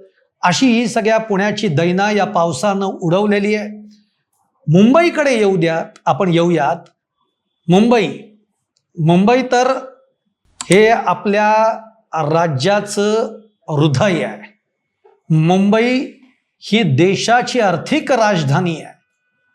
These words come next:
मुंबई हे बॉलिवूडचं मुख्य केंद्र आहे. म्हणजे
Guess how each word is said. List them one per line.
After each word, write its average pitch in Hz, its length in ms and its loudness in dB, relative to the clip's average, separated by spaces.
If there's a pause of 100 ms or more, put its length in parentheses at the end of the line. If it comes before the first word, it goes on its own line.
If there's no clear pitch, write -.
(340)
मुंबई 214 680 2 (460)
हे 226 180 0
बॉलिवूडचं 208 1000 0
मुख्य 208 380 -4
केंद्र 254 480 -2
आहे. 143 200 -4 (840)
म्हणजे 240 560 2